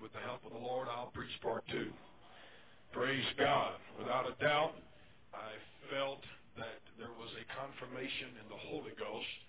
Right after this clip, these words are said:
with what he preached, and, um, I want to try to obey the Lord myself this afternoon.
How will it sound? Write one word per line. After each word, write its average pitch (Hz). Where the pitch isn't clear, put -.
with 107
what 120
he 120
preached, -
and, 113
um, 113
I -
want 123
to 120
try 135
to 123
obey 123
the 117
Lord 117
myself 113
this 113
afternoon. 110